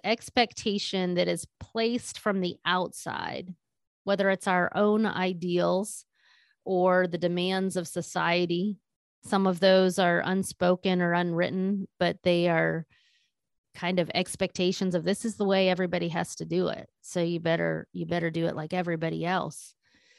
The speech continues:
So there's this gap between what that expectation is and that own unique individual's characteristics, and then what their outcome becomes.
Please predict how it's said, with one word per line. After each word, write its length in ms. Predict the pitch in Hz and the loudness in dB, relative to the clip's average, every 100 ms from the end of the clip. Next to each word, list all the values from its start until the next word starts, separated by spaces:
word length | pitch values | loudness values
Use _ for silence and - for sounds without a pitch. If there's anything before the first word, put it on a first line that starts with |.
| _ | _
So 100 | - | -2
there's 180 | 214 208 | 0 2
this 240 | 202 196 - | 0 -2 -2
gap 480 | 208 202 240 202 - | 0 0 2 2 0
between 420 | 185 185 - 208 208 | -4 -4 0 0 2
what 140 | 202 | 2
that 160 | 185 180 | 2 2
expectation 920 | - - 165 - 269 294 - 196 170 | -2 -8 -8 -4 -2 0 0 -2 0
is 480 | 165 170 170 165 _ _ _ _ _ _ - | 0 0 -2 -4 _ _ _ _ _ _ -6
and 260 | 190 185 170 | -2 0 2
that 340 | 202 226 - _ _ _ - | 4 4 0 _ _ _ -4
own 380 | 202 202 202 | 0 2 0
unique 480 | 196 190 185 185 - - | 0 0 -2 -4 -8 -4
individual's 1040 | 180 175 165 190 175 180 175 170 165 - _ _ | -2 -2 0 0 0 -2 0 0 -2 -8 _ _
characteristics, 1300 | - 196 190 - 170 208 - - 165 - - - - _ _ _ _ _ _ _ _ 196 | -6 -2 -2 0 2 2 0 -4 -4 -4 -14 -20 -20 _ _ _ _ _ _ _ _ -2
and 120 | 196 | 0
then 120 | 185 | 0
what 180 | 170 - | -2 -2
their 180 | 165 - | -6 -2
outcome 540 | 185 196 - 180 170 156 | 0 0 -2 -6 -4 -4
becomes. 760 | 151 - 151 147 156 156 - | -8 -10 -10 -10 -12 -14 -20